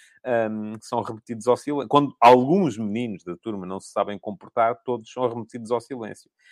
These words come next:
É assim que o senhor professor ah, <laughs> nunca me tinha chamado a mim próprio senhor professor, portanto, alguma vez havia de ser o dia.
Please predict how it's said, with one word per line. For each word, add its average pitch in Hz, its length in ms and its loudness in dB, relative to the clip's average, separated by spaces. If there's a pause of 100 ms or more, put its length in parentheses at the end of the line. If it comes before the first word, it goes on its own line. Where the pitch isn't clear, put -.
(220)
É 101 180 0
assim 98 300 -6
que - 80 -12
o 101 40 -10
senhor 104 240 -4
professor - 480 -6 (440)
ah, 98 320 2
<laughs> 170 360 4
nunca 139 220 0
me 110 100 -6
tinha 110 200 -6
chamado 104 340 -2
a 98 40 -4
mim 101 160 -4
próprio 95 380 -4 (280)
senhor 120 320 -2
professor, 117 440 -2
portanto, 113 300 -4
alguma 107 220 4
vez 104 160 2
havia 104 220 0
de 90 60 -16
ser 110 160 -4
o 104 60 -4
dia. 92 220 -4